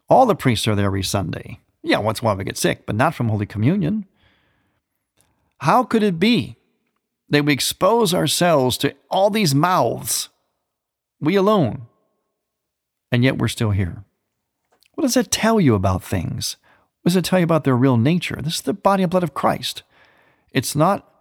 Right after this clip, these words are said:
a germ-carrying vehicle to poison us all. As a priest, I also have to anoint people, no matter how sick they are. Sometimes they're very contagious diseases. They make you gown up and mask up when you go in, which I usually don't do anyway.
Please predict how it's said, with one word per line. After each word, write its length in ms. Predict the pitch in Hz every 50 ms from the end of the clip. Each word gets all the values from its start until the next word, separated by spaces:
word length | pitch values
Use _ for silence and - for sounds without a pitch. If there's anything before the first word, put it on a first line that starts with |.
| _ _ _ _ _ _ -
a 80 | - 127
germ-carrying 1120 | 113 123 110 - - 147 151 156 160 165 170 165 160 - - 143 143 143 139 127 123 107
vehicle 440 | 104 151 151 131 98 - 110 117
to 120 | 107 123 117
poison 480 | - - - 156 180 180 139 110 98
us 180 | - 123 - -
all. 300 | - 50 50 - - - _ _ _ _ _ -
As 180 | - 123 98 107
a 40 |
priest, 440 | - - 147 170 202 - - - - - _ -
I 80 | - 120
also 240 | 127 123 117 - 131
have 160 | 123 131 -
to 80 | - 139
anoint 360 | 143 156 180 214 233 196 -
people, 460 | - 110 92 - - 85 - - 113 _ _ _ _ _ _ _ -
no 80 | 123
matter 140 | 131 139 139
how 160 | 123 127 165
sick 300 | 156 - - - 170 -
they 120 | - 175 -
are. 220 | - 123 123 -
Sometimes 380 | - - 117 117 135 143 143 127
they're 80 | 135
very 220 | 123 131 139 147 143
contagious 440 | - 143 131 - 147 151 156 160
diseases. 480 | 147 - 160 139 156 202 240 170 113 101
They 100 | 92 110
make 220 | 110 123 127 120
you 100 | - 127
gown 420 | 110 104 101 - 139 131 131 131 127
up 220 | 131 143 143 -
and 120 | 123 104 104
mask 360 | 113 - 156 131 - - -
up 140 | 156 - -
when 100 | - 113
you 60 | 107
go 240 | 98 110 104 104 104
in, 140 | 110 127
which 180 | 127 117 101 -
I 220 | 104 98 98 98 - _ _ _ _ _ -
usually 280 | - 127 120 92 110 101
don't 240 | 90 104 98 92 -
do 140 | 110 101
anyway. 420 | 98 98 98 95 98 95 98 101